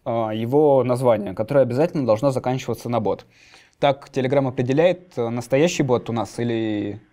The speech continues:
э, настоящий человек у нас или бот. По окончанию бот в имени. А, например, какое-нибудь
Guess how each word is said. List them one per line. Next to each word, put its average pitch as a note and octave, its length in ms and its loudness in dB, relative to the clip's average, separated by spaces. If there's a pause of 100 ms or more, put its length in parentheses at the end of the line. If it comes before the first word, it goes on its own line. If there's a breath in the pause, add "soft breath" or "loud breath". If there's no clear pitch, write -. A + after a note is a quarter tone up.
(200)
э, - 480 -14 (200)
настоящий C3+ 340 -4
человек E3 320 0
у D#3 40 0
нас B2 200 -6
или B2 100 0
бот. - 260 -10 (640 soft breath)
По - 80 -4
окончанию A#2 440 -2
бот A#2+ 340 -2
в F#2+ 120 -14
имени. - 220 -14 (1300 soft breath)
А, A2 460 2 (760 loud breath)
например, C#3+ 480 -4 (1900 loud breath)
какое-нибудь G#2 580 -8